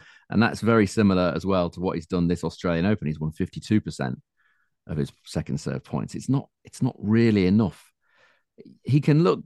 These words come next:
very, very good in demolishing these, these players, these Nishiokas, and, um, he played well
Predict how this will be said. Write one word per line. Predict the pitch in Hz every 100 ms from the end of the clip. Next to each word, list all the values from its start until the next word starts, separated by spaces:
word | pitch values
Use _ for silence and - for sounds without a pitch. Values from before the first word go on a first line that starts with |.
| -
very, | 151 139 120
very | 117 104
good | 107 95
in | 87
demolishing | 90 98 92 82 80
these, | 76 - _ -
these | 76
players, | - 80 67 60
these | - - 80
Nishiokas, | 73 - 71 67 69 69
and, | 67 - - _ _
um, | - 67 53 - -
he | - 71
played | 71 71
well | 73